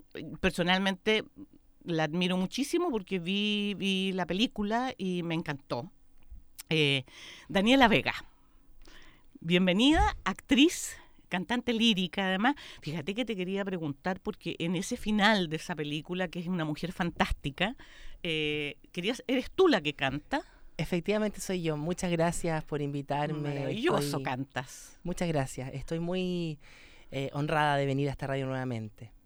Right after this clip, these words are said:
Speaker 1: Bien, Daniela, eh, ¿cómo llegas a la actuación?
Speaker 2: ¿Cómo llego a la actuación?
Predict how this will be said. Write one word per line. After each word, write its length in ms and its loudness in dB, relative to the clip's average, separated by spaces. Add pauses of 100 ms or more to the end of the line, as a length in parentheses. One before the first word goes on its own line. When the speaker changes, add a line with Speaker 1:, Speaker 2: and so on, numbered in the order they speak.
(600)
Speaker 1:
Bien, 320 6
Daniela, 460 4 (180)
eh, 420 2 (2000)
¿cómo 520 2 (560)
llegas 500 0
a 80 6
la 80 4
actuación? 760 -2 (1300)
Speaker 2:
¿Cómo 160 0
llego 220 2
a 40 2
la 60 0
actuación? 760 -4